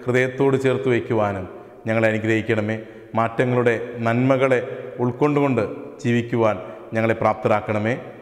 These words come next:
എല്ലാവർക്കും നമസ്കാരം.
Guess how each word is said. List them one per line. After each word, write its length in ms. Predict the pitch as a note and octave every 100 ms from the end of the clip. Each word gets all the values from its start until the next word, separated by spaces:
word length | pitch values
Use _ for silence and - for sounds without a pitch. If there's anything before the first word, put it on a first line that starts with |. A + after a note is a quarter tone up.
| - - - - _ _ _ _ _ _ _ _ _ _ _ _ _ _ -
എല്ലാവർക്കും 760 | B2+ C3 C3 C#3+ C3+ B2+ - - - - -
നമസ്കാരം. 560 | A#2 A#2+ - B2+ C#3